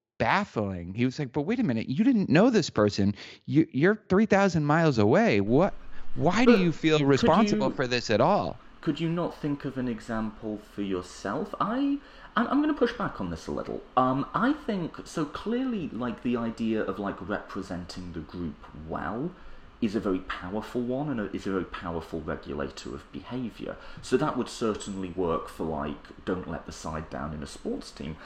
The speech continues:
Speaker 2: But I'm also just thinking, um, I'm a Brit living in America. Both the British and the Americans have reputations as being lousy tourists.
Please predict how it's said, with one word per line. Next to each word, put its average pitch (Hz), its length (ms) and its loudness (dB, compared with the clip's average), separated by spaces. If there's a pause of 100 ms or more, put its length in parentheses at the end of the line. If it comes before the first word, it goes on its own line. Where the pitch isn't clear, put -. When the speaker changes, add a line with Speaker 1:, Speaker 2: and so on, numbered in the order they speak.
(320)
Speaker 2:
But 185 120 2
I'm 254 120 2
also 285 260 0
just 202 260 -6
thinking, 147 680 -4 (140)
um, 110 560 0 (640)
I'm 107 120 2
a 98 40 2
Brit 101 320 0
living 95 280 0
in 82 80 -2
America. 90 500 -4
Both 135 500 0
the 175 80 0
British 87 540 -6 (120)
and 98 240 -6
the 90 160 -8
Americans 76 540 -8
have - 200 -12
reputations - 800 -10
as 60 100 -14
being 58 280 -10
lousy - 400 -10
tourists. - 680 -10